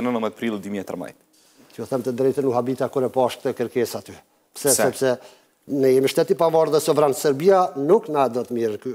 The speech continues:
Speaker 2: ky është fakt i ditun. Serbia po bën çmos me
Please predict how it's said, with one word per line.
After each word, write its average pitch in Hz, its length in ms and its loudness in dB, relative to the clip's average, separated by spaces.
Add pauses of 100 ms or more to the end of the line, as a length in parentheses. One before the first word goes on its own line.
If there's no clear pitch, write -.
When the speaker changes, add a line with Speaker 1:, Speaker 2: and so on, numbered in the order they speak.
Speaker 2:
ky 143 140 -2
është - 340 -14
fakt - 320 -10
i 92 80 -16
ditun. 101 320 -12 (240)
Serbia 165 540 2 (440)
po 165 120 4 (180)
bën 160 260 2
çmos 160 400 0
me 156 120 6